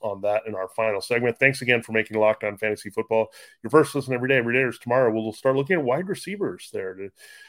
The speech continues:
check out the rankings there and, uh, see where we stand on a lot of players. So it should be exciting there. So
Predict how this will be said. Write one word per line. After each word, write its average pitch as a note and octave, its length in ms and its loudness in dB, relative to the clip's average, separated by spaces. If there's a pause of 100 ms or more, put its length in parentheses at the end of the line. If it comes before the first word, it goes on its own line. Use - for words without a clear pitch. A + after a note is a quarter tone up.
(240)
check C3+ 220 4
out C3 120 8
the B2 80 -2
rankings B2 480 0
there C3+ 260 2
and, A#2+ 180 -2
uh, A2 80 -4
see A#2 200 -6
where A2 200 0
we A2 100 -2
stand A2+ 460 -4
on G#2+ 80 -2
a G#2+ 40 0
lot A2 180 0
of A2+ 100 -10
players. A2 420 -8
So F#2+ 140 -8
it F#2+ 100 -10
should G#2 160 -16
be G#2+ 140 -2
exciting A2 580 -2
there. A2 180 -2
So G2+ 200 -8